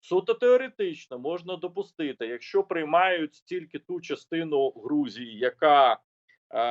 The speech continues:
зараз під контролем, і роз-, і говориться, що нато не розповсюджується на ці території,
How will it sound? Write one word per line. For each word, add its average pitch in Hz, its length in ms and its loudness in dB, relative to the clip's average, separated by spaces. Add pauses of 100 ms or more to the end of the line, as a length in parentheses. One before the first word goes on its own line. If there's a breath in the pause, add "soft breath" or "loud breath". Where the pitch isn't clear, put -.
(380)
зараз 156 360 -4
під - 180 -18
контролем, 120 680 -8
і 139 220 -6
роз-, 147 220 -4
і 143 60 -10
говориться, 160 580 -4
що 151 200 -8
нато 131 480 0
не 143 160 -4
розповсюджується 131 840 -10
на 120 120 -18
ці 139 140 -10
території, 147 680 0